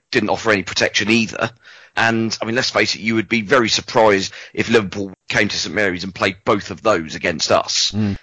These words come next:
Speaker 1: um, with Milner as well. And it's a, it's a very defensive-looking midfield three,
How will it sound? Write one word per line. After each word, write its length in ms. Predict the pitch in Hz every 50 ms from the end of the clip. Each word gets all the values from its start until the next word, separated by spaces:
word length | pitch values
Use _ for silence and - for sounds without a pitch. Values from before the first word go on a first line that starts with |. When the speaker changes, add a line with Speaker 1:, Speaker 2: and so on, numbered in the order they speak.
| _ _
Speaker 1:
um, 500 | - 104 101 98 95 98 101 98 98 95 90
with 200 | 117 123 104 95
Milner 440 | 101 113 117 113 110 107 101 95 92
as 120 | 92 82
well. 400 | 87 107 - - 67 65 58 - _ - - - _
And 80 | - 104
it's 120 | - -
a, 120 | 135 123 160 -
it's 140 | 143 - 139
a 20 |
very 160 | - 220 220
defensive-looking 960 | 165 - - - - 151 139 123 - - 127 107 143 175 - - 110 101 101
midfield 420 | 107 107 - - - 104 101 101 -
three, 460 | - - 151 175 165 - - - -